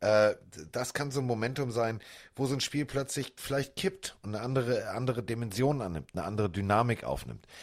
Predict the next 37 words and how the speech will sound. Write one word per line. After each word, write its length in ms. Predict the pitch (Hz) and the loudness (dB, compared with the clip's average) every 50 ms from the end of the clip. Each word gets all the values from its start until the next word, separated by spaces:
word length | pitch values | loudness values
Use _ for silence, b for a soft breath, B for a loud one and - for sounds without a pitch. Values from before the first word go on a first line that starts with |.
| B B B B B | B B B B B
Sie 100 | - 101 | 0 0
hätten 180 | 110 - 95 | 0 0 -2
trotzdem 520 | - - - 85 - - - 87 76 - - - | -4 -2 -2 -2 -2 -2 -4 -4 -6 -6 -10 -12
nicht 260 | - 69 76 71 - - | -10 -8 -8 -8 -8 -8
gewonnen, 380 | 73 62 67 73 69 - - - | -6 -4 -2 -4 -4 -4 -8 -10
das 180 | - 62 - - | -12 -12 -10 -10
ist 100 | 69 - | -10 -10
klar. 320 | - - - 57 55 - - _ | -10 -8 -8 -8 -10 -12 -14 _
Da 80 | - 62 | -10 -6
brauchen 220 | 64 78 82 78 | -4 -2 -2 -2
wir 60 | 78 | -2
nicht, 140 | 76 - - | -4 -6 -8
also 220 | 65 69 78 76 | -8 -8 -6 -6
wirklich, 200 | 78 76 65 60 | -6 -8 -8 -6
da 60 | 71 69 | -8 -6
brauchen 220 | 60 69 73 71 | -4 -4 -4 -2
wir 60 | 71 | -4
jetzt 160 | 67 - - | -4 -6 -6
nicht 180 | 73 71 - - | -8 -8 -6 -6
drüber 160 | 69 65 64 | -8 -8 -8
zu 100 | - - | -8 -10
sprechen 300 | - - 69 71 69 67 | -10 -8 -8 -8 -8 -8
und 100 | 64 - | -8 -10
zu 80 | - 62 | -10 -10
sagen, 160 | 60 57 57 | -10 -10 -8
"Ja, 140 | 60 65 71 | -6 -4 -2
aber 240 | 73 69 65 62 58 | -2 -2 -2 -4 -4
da 80 | - | -8
hätten 200 | - 76 69 76 | -8 -8 -8 -8
sie 80 | 69 65 | -10 -8
eine 80 | 64 | -8
Chance 340 | - - - 69 71 - - | -8 -6 -6 -8 -8 -8 -6
gehabt." 260 | - 64 62 - - | -6 -6 -6 -8 -10
Nein, 340 | - - - 62 60 - - - B B B B B | -10 -8 -8 -8 -8 -10 -12 -16 B B B B B
dafür 260 | B 78 - - 113 | B -8 -4 -4 -4
ist 200 | 82 104 113 - | -2 -2 -4 -2
einfach, 380 | - 101 107 - 107 101 - - | -2 -2 0 2 2 2 2 0